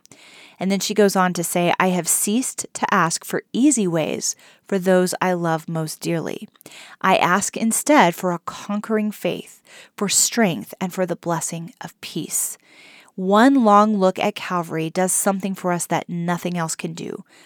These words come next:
"Consider him that endured, lest you be weary and faint in your minds. Try it, you who are in the thick of things.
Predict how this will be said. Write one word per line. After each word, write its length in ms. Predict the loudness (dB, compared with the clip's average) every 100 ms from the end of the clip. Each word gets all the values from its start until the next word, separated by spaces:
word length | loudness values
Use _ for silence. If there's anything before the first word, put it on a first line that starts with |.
| _
"Consider 680 | -4 -2 0 2 2 4 2
him 540 | -2 -4 0 0 0 -4
that 180 | -4 -4
endured, 760 | -8 -8 -4 2 2 2 -2 -10 -20 -20 -2
lest 380 | 4 4 2 -2
you 80 | -2
be 160 | 0
weary 480 | 0 2 2 2 -2 -6
and 160 | -8
faint 280 | -4 -6 -6
in 100 | -6
your 140 | -6 -4
minds. 540 | -4 -6 -10 -12 -12 _ _ _
Try 320 | -10 2 6 6
it, 220 | 4 0
you 200 | -4 -2
who 100 | 0
are 160 | 0
in 100 | 0
the 100 | -2
thick 220 | -6 -6 -6
of 120 | -8
things. 380 | -8 -10 -10